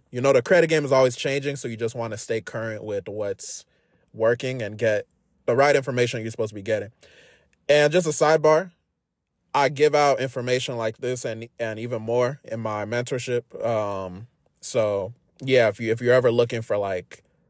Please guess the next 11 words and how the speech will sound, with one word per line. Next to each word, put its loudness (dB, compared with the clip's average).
"I -4
want -2
more," 2
definitely 0
get 0
tapped -2
into -8
the -10
mentorship. -8
We 0
have -4